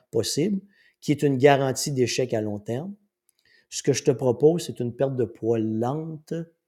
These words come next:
et durable jusqu'à l'atteinte de ton poids santé.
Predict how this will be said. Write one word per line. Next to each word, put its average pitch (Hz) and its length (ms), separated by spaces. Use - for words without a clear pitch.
et 156 460
durable 117 680
jusqu'à 160 420
l'atteinte 143 420
de 131 100
ton 113 180
poids 117 260
santé. 107 520